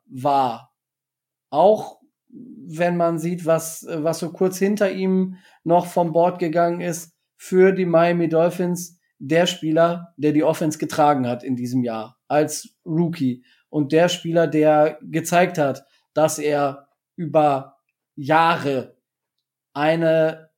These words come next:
sehr starke und sehr, äh, prägende Waffe der Offense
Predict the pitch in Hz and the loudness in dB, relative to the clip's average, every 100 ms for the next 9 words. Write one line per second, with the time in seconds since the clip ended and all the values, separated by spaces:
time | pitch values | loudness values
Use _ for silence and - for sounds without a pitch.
0 | - 135 147 165 165 - 147 170 170 165 | -16 -6 0 0 0 -2 0 0 -2 -4
1 | 151 127 147 156 156 156 160 139 139 139 | -4 -2 2 4 6 4 2 0 -2 -4
2 | _ _ - 165 175 160 151 143 151 175 | _ _ -6 -4 -2 0 0 2 0 0
3 | 151 127 151 156 147 143 - | -2 0 -2 0 -4 -4 -10